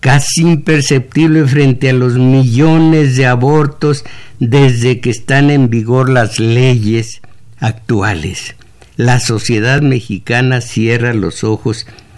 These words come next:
ante el aborto mientras lo practica a escondidas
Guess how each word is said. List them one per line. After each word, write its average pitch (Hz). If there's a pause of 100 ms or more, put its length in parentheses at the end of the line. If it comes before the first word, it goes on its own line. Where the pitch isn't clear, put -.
(320)
ante 139
el 135
aborto 139
mientras 113
lo 104
practica 135
a 107
escondidas 107